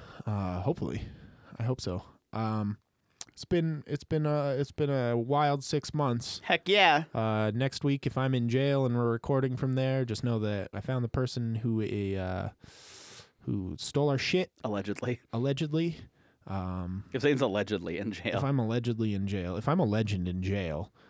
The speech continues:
Speaker 1: um, just know that, uh, heroes live forever and legends never die.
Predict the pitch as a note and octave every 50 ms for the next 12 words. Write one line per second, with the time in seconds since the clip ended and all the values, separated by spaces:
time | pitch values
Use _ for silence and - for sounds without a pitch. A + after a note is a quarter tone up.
0 | - - _ _ _ _ _ - F#2+ F#2 F2 E2 E2 D2+ D2 E2 D#2+ - - -
1 | - - - _ _ _ _ _ _ - - A2+ G#2+ - A#2 A2 G#2 G#2 G2 F#2
2 | F2 F#2 F2 E2 D2+ - - _ _ _ _ _ _ - F2 E2 C#2 B1 - -
3 | - A#2+ C3 A#2+ A#2 A2+ G#2 G#2+ G#2 G2 F2+ - G2 F2+ F2 D#2+ D#2+ D#2+ D#2 C#2
4 | D#2 D#2+ - - B1 - - - - - - - - - - - -